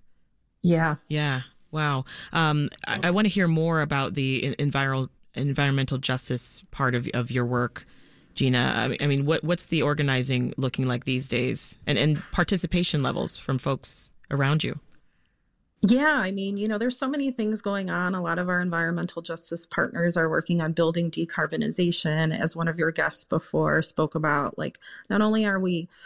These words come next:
Speaker 1: constantly day in and out thinking about the poor air quality outside, but within our homes and electrifying our homes because, you know, as, um, climate change persists and, uh, you know, more wildfires, more extreme heat,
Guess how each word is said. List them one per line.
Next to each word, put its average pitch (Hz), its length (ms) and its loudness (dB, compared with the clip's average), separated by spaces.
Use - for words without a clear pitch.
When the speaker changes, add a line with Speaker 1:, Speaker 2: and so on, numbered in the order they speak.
Speaker 1:
constantly 202 680 0
day 175 180 -2
in 175 140 0
and 170 120 -2
out 175 220 -2
thinking 180 360 -2
about 160 280 -2
the 160 80 -6
poor 160 300 -2
air 165 180 0
quality 165 480 -6
outside, 156 520 -6
but - 140 -8
within 170 300 -2
our 156 140 0
homes 151 480 -6
and 160 100 4
electrifying 160 760 2
our 151 120 0
homes 156 500 -2
because, - 460 0
you 170 80 4
know, 151 280 2
as, 151 420 -2
um, 151 320 -2
climate 165 360 0
change 165 540 0
persists - 840 0
and, 160 320 0
uh, 156 380 -2
you 160 160 -4
know, 156 160 -2
more 165 360 2
wildfires, 165 880 -2
more 165 140 -2
extreme 165 400 -4
heat, 175 340 0